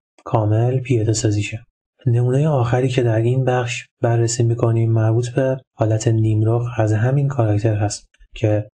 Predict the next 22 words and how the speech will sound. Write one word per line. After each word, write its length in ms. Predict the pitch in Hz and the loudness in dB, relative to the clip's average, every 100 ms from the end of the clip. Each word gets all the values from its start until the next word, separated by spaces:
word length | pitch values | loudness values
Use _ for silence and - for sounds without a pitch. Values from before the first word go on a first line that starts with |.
| _ - | _ -4
شبیه 280 | 120 110 | 0 0
سازی 300 | 107 117 113 | 0 0 0
حالت 380 | 123 123 110 - | 0 0 0 -2
فریاد 720 | 117 - 110 104 107 107 120 | -4 -2 0 2 2 0 0
رو 160 | 123 120 | 0 2
برای 260 | 117 107 107 | 2 2 2
این 180 | 120 | 0
کاراکتر 480 | 131 127 127 120 123 | 0 0 0 0 2
می‌خوایم 680 | 117 117 113 113 120 120 - _ _ - | 0 0 0 2 0 -2 -8 _ _ -4
انجام 380 | 117 110 107 104 | 0 2 2 2
بدیم. 240 | 104 101 _ _ _ 123 | 0 -2 _ _ _ -2
با 160 | 131 | 0
رسم 680 | 139 131 131 135 131 127 139 _ _ _ _ _ _ - 113 | 2 0 0 0 0 -2 -6 _ _ _ _ _ _ 0 2
دایرهٔ 340 | 104 107 113 | 2 0 0
فرضی 500 | - 110 107 110 110 | 0 0 0 2 2
برای 520 | 107 107 107 107 107 104 _ _ _ _ _ _ _ _ _ _ _ _ | 2 2 2 2 0 -4 _ _ _ _ _ _ _ _ _ _ _ _
جمجمه، 720 | - 107 107 104 104 110 123 - - _ _ | -2 0 2 2 2 0 -2 -6 -18 _ _
جزئیات 440 | 120 117 117 120 | 0 2 0 0
مربوط 440 | 135 123 113 117 120 | 0 0 2 0 0
به 200 | 123 117 | 0 2
محل 340 | 110 110 110 | 2 2 2
قرارگیری 680 | 113 107 107 107 107 107 | 0 0 2 2 2 0